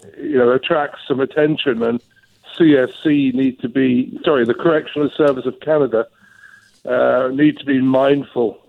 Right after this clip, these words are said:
uh, of that when they're, when they're managing him.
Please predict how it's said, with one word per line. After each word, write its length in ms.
uh, 280
of 220
that 360
when 240
they're, 200
when 200
they're 180
managing 680
him. 240